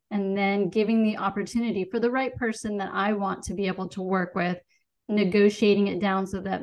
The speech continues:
perhaps they feel like that's a win-win for them. And now I'm getting to the price in which I would have offered in the first place anyways. So that idea and that takeaway is pretty awesome, and probably something that I'd like to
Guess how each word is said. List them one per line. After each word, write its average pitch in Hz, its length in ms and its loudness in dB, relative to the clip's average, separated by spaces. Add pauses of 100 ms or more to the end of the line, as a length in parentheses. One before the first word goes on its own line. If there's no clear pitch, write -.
(120)
perhaps 190 380 0
they 196 180 -2
feel 165 160 -6
like 190 240 -2
that's 233 260 0
a 240 60 2
win-win 214 680 -2
for 202 120 -4
them. 208 400 2
And 196 160 -4
now 196 340 -4
I'm 196 160 -8
getting 196 260 -2
to 196 100 -6
the 185 100 -6
price 190 340 -2
in 185 60 -4
which 185 180 -4
I 180 60 -2
would 185 160 0
have 175 100 -2
offered 175 340 0
in 190 100 0
the 175 80 -2
first 180 300 -6
place 175 300 -4
anyways. 170 600 -2 (320)
So 180 400 -4
that 196 200 2
idea 190 280 0
and 190 120 0
that 185 180 -2
takeaway 180 320 -4
is 190 100 -2
pretty 190 220 -2
awesome, 180 420 -2
and 180 180 -2
probably 190 380 -2
something 190 340 -2
that 175 120 2
I'd 175 120 -2
like 175 200 -2
to 190 160 -4